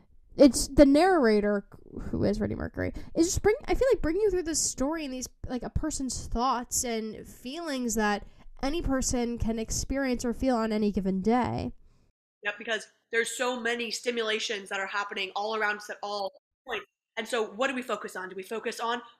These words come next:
Speaker 2: our relationships that we're in? Do we focus on what's going on in the world? Do we focus on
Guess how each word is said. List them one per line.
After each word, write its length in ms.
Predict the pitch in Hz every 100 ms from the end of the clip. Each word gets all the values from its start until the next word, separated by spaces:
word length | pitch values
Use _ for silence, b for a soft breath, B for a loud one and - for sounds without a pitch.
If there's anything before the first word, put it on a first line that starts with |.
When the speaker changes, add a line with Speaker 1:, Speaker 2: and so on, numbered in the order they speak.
| 311
Speaker 2:
our 120 | 320
relationships 540 | 349 359 320 254 220
that 180 | 220 214
we're 100 | 214
in? 80 | 196
Do 60 | 208
we 100 | 220
focus 240 | 247 240 _
on 100 | 269
what's 120 | 269 -
going 220 | 320 320
on 140 | 330
in 60 | 330
the 120 | 330
world? 300 | 359 294 208
Do 60 | 208
we 60 |
focus 320 | 220 285 302
on 140 | 339